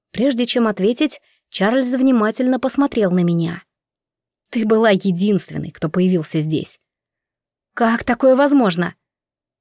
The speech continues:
"Это я и хотел бы выяснить. Думаю, господин может подсказать ответ, а пока просто следуй за мной".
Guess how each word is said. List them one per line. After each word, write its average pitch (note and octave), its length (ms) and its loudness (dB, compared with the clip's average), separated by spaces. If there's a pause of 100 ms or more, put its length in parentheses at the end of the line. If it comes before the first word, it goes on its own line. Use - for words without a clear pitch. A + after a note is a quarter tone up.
(360)
"Это A3+ 300 -4
я C4+ 220 4
и C4 40 2
хотел A#3 360 0
бы A#3+ 120 0
выяснить. F#3 560 -2 (400)
Думаю, B3+ 380 0
господин A#3 480 0
может A#3 300 2
подсказать F3 400 -2
ответ, F3 400 -2 (420)
а - 80 -20
пока - 220 -4
просто G3 380 -2
следуй F3+ 340 0
за E3 100 0
мной". E3 400 -6